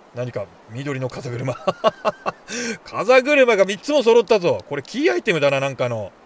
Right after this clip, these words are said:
なんかのキーアイテム。そしてドッ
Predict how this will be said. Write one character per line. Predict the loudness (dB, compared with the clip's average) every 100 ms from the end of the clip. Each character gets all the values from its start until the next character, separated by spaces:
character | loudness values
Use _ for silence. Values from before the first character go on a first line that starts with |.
| _ _ _ _ _ -20 _ _ _ -20 _ -12
な | -10
ん | -6
か | -4
の | -4 -4
キ | 0
ー | 0
ア |
イ | 2
テ |
ム。 | 0 -2 -2
そ | -6 -10
し | -8
て | 0 0 0
ド |
ッ | -4